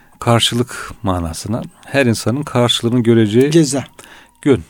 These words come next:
Speaker 1: ceza. Ceza da karşılık manasına. İyi veya kötü karşılık yani.
Speaker 2: Amellerin karşılığını
Speaker 1: He.
Speaker 2: vereceği gün.
Speaker 1: Amellerinin karşılığı. Yani iyi ise, imanı varsa, amel salihler varsa güzel karşılık, güzel ceza alacak.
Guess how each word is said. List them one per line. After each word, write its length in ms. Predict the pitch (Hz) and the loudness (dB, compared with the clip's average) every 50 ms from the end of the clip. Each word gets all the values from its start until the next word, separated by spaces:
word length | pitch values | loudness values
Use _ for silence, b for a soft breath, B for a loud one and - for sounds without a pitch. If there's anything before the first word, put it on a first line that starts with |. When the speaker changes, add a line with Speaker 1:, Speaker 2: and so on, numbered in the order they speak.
| _ _ | _ _
Speaker 1:
ceza. 420 | - 120 110 101 104 107 95 82 - - - _ | -4 -2 -2 0 0 -2 -2 -2 -8 -12 -16 _
Ceza 360 | - 127 120 120 123 120 107 | -4 -2 0 2 2 2 2
da 80 | 110 101 | 0 -4
karşılık 480 | - - 101 90 - - 101 _ - | -4 -6 -8 -8 -8 -12 -14 _ -12
manasına. 360 | 95 90 87 87 87 - 120 | -12 -10 -10 -10 -10 -10 -6
İyi 200 | 135 147 143 127 | -2 0 2 4
veya 180 | 113 113 131 139 | 4 4 2 2
kötü 260 | - - - - - - _ _ - - | 0 -4 -10 -10 -10 -14 _ _ -20 -20
karşılık 500 | - - 101 92 87 - 92 - _ - | -8 -6 -6 -6 -6 -8 -12 -14 _ -12
yani. 180 | 92 85 80 - - _ _ B B B B B B B - | -12 -12 -12 -12 -14 _ _ B B B B B B B -4
Speaker 2:
Amellerin 520 | 180 180 175 185 175 170 190 190 208 202 | -2 2 2 2 2 2 2 2 2 0
karşılığını 600 | - - 151 139 123 117 196 143 143 143 139 156 170 | 0 -4 -8 -6 -6 -6 -8 -6 -8 -6 -4 0 2
Speaker 1:
He. 40 | 135 127 156 | 4 4 4
Speaker 2:
vereceği 300 | 147 135 127 147 143 131 | 2 2 2 2 0 0
gün. 300 | 110 98 82 - - - _ _ - - | 0 -4 -8 -10 -14 -20 _ _ -18 -4
Speaker 1:
Amellerinin 580 | - 123 123 123 120 113 110 107 107 117 151 - | 0 4 4 6 6 6 4 4 2 2 0 -2
karşılığı. 460 | - 127 117 110 104 - - 104 104 | 0 0 0 0 0 -2 -4 -2 0
Yani 200 | 110 107 110 - | 2 0 0 0
iyi 180 | 143 147 139 127 | 0 2 2 2
ise, 300 | 117 - - 120 131 - | 2 2 2 0 0 2
imanı 440 | 135 139 135 127 127 123 123 120 117 | 2 2 2 4 4 4 4 2 2
varsa, 400 | 113 110 107 - - 127 127 - 101 - _ - - - - - - | 2 0 0 -2 -2 -4 -4 -4 -6 -16 _ -20 -20 -20 -18 -4 0
amel 240 | 120 120 123 120 | 2 2 2 2
salihler 480 | 117 - - 117 113 110 107 104 107 104 | 0 0 0 0 2 2 0 0 0 0
varsa 240 | 107 104 - - 151 | -2 -2 -4 -6 -8
güzel 280 | 131 123 123 131 117 | -4 2 4 4 2
karşılık, 580 | 110 - - 104 90 - - - 90 - - - - - - | 2 -2 -8 -10 -10 -10 -12 -14 -16 -18 -18 -20 -20 -20 -12
güzel 260 | - 110 120 123 120 | -2 2 2 4 4
ceza 340 | 107 107 110 104 104 107 95 | 2 2 0 2 2 2 2
alacak. 340 | 90 87 87 87 120 131 131 | 0 -2 -4 -4 -4 -4 -4